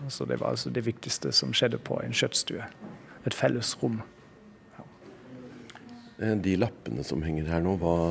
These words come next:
Speaker 2: nå har ikke jeg vært og sett på de, men hva, hva er det?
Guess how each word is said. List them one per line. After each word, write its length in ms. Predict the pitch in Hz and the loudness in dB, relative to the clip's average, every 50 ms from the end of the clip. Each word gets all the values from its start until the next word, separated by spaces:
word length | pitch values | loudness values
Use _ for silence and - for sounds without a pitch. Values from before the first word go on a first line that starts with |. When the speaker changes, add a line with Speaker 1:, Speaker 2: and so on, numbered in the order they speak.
| 85 85 85 | 4 2 2
Speaker 2:
nå 140 | 85 85 87 85 | 2 2 0 0
har 20 | - | 0
ikke 80 | - 87 | 2 2
jeg 100 | 80 80 80 | 4 2 2
vært 80 | - | 2
og 100 | 98 - | 0 0
sett 240 | - - 69 - 67 | 0 0 -2 -2 -4
på 160 | 65 73 78 | -4 -2 0
de, 80 | 87 92 | 2 2
men 160 | 95 85 85 | 2 2 4
hva, 160 | 85 85 82 85 80 80 80 64 73 87 85 - - - - - - - - - - - - - - | 4 4 2 2 2 0 -2 -4 -6 -10 -12 -16 -18 -20 -20 -20 -20 -20 -20 -20 -20 -20 -16 -6 -2
hva 100 | 85 80 | 0 2
er 140 | 82 78 78 | 2 2 0
det? 60 | 90 | -2